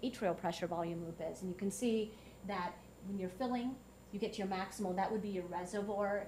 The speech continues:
phase where you're filling maximally with your left, uh, atrial volume. And then you have your mitral valve opens, you have early, um, filling of your left ventricle, and then you have a slight increase in pressure as you get into atrial contraction into your booster phase. So really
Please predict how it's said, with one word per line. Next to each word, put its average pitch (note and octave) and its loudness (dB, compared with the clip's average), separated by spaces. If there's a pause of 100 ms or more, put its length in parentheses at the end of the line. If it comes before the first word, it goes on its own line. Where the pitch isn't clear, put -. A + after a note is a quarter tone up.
phase A#3 0
where G3 -2
you're F3 -2
filling A3+ 4
maximally G#3+ 2
with G3 -2
your F3 -2
left, F3 -2 (300)
uh, F3 -2 (220)
atrial G3 0
volume. F3+ -2 (420)
And G#3+ 0
then G#3+ 4
you G#3 2
have F3+ 2
your F#3 -2
mitral G3 -4
valve F3 -2
opens, G#3+ 2 (240)
you G#3 -2
have F3+ 2 (400)
early, G#3 8 (300)
um, E3 2 (460)
filling A3 6
of F3+ 2
your F3+ 4
left F3+ 4
ventricle, A#3 2
and G#3 2
then G3+ 2
you G3+ 2
have G3 -2
a - -6
slight C4 -4
increase A#3 -2
in F#3 -4
pressure G#3 -4
as F#3+ -2
you F#3 -6
get F#3 0
into F#3 0
atrial F3+ -2
contraction F#3+ 0
into F3 0
your E3 0
booster F#3 0
phase. C#3+ -2 (340)
So C4+ 6
really A3+ 6